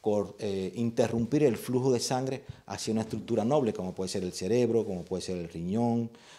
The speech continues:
como puede ser, eh, una extremidad. En el caso de los diabéticos, que hemos tenido casos acá donde ha estado al punto de hacer una amputación de un dedo, de una, de un pie, de, de una pierna. Es decir, con esta, con este examen podemos,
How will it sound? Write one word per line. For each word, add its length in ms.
como 200
puede 280
ser, 440
eh, 640
una 180
extremidad. 600
En 120
el 60
caso 220
de 60
los 160
diabéticos, 400
que 80
hemos 140
tenido 240
casos 340
acá 320
donde 720
ha 160
estado 300
al 100
punto 560
de 320
hacer 280
una 100
amputación 560
de 100
un 120
dedo, 420
de 120
una, 160
de 60
un 140
pie, 480
de, 100
de 160
una 180
pierna. 360
Es 60
decir, 160
con 180
esta, 340
con 200
este 160
examen 420
podemos, 540